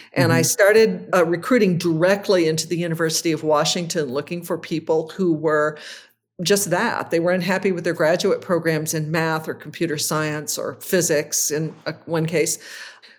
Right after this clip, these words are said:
Speaker 1: I'll never forget, there was this incredible hire we made, a, a guy named Clark Grubb. God love him. I think he was a, at the time, he was a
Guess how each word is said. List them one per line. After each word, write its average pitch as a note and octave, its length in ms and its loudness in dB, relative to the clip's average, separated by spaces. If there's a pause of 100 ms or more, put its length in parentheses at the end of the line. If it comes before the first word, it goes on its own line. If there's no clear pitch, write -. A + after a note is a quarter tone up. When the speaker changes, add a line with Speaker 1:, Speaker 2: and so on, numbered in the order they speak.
Speaker 1:
I'll F#3+ 100 4
never G#3+ 220 4
forget, F3 520 2
there D#3+ 100 4
was D#3+ 140 0
this - 160 -2
incredible G3 1500 0
hire E3+ 420 0
we D3+ 200 -2
made, C#3+ 420 0 (320)
a, F3+ 120 2 (100)
a - 20 0
guy F3+ 240 2
named C#3+ 240 0
Clark - 560 -2
Grubb. D#3 580 0 (100)
God F#3+ 360 -2
love D3+ 300 0
him. C#3 280 -2
I A#3 60 -4
think D#4+ 220 -12
he G#4 100 4
was C#4+ 240 4
a, F#3 300 0 (100)
at G#3 140 -6
the A3 80 2
time, C4 340 0
he A#3+ 160 0
was G#3 320 2
a D#3+ 340 0